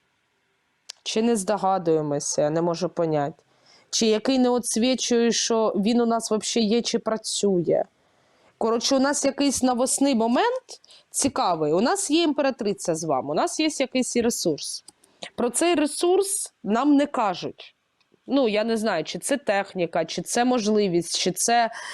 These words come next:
якась наша розробка, я трохи не розумію. Він не працює, але він запрацює, і всі, типу, будуть здивовані такій новині,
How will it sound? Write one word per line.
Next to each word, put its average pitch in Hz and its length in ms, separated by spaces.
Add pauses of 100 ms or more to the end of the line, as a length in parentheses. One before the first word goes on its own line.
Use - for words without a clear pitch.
(200)
якась 226 420
наша 220 300
розробка, 185 500
я 180 140
трохи 247 320
не 233 100
розумію. 214 600
Він 339 360 (720)
не 269 240
працює, 247 760 (100)
але 247 260
він 262 340
запрацює, 226 1000 (1200)
і 294 60
всі, 294 260
типу, 294 300
будуть 226 320
здивовані 240 600
такій 202 300
новині, 185 480